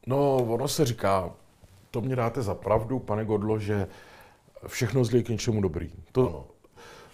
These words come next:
Speaker 1: eh, k čemu je dobrý kriminál, že tím člověk projde,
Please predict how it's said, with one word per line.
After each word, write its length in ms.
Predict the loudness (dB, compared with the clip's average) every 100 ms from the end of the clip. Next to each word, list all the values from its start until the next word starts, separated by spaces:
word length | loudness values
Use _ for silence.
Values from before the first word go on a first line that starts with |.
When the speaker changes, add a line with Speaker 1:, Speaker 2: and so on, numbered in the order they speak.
| -4
Speaker 1:
eh, 220 | 0 0
k 120 | 0
čemu 240 | 2 4 6
je 40 |
dobrý 320 | 6 6 2
kriminál, 640 | 0 -2 0 2 2 0 -2 -8
že 120 | -6
tím 180 | -6 -6
člověk 260 | -4 -4
projde, 400 | 2 2 2 -2